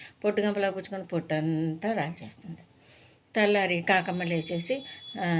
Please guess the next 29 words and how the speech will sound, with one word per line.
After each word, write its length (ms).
గేదెలకి, 920
ఆ, 520
తవుడు 220
పెడదాం 360
కదా 200
అని 160
చూస్తే 220
తవుడు 360
ఉండదు, 260
పోనీ 200
చిట్టు 160
పెడదాం 320
అని 100
చూస్తే 260
చిట్టు 380
ఉండదు. 240
"ఏంటి 280
ఇదంతాను?" 760
అని 400
పిచ్చిగా, 520
"ఎక్కడికి 420
వెళ్ళావు, 220
ఎక్కడికి 400
వెళ్ళావు? 220
పిచ్చికమ్మ, 340
ఇంత 360
పని 180
చేస్తావా 480
నువ్వు? 340